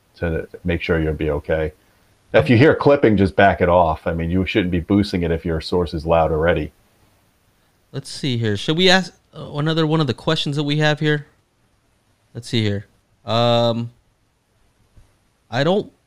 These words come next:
Speaker 2: wanna break the bank on an A V R, but don't wanna have regrets either. What A V R would you recommend? I guess there's, there's no price point in there, right?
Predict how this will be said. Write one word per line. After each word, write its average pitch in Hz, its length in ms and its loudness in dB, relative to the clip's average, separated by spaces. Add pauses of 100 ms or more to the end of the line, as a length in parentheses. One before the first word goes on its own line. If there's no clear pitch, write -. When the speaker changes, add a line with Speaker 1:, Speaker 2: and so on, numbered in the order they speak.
(360)
Speaker 2:
wanna 160 260 2
break 156 360 0
the 151 100 0
bank 127 320 2
on 117 120 2
an 113 140 0
A 139 160 4
V 135 160 2
R, 104 280 0 (440)
but 117 260 -4
don't 151 260 0
wanna 131 300 0
have 120 240 2
regrets 110 340 0
either. 92 220 -4
What 110 400 -2
A 135 140 2
V 127 180 0
R 113 200 2
would 104 260 0
you 113 120 2
recommend? 98 600 -4 (420)
I 110 80 -4
guess 143 200 -2
there's, 117 240 -6
there's 123 180 -2
no 127 120 0
price 127 300 0
point 95 220 -2
in 82 60 -8
there, 95 160 -4
right? 104 220 -4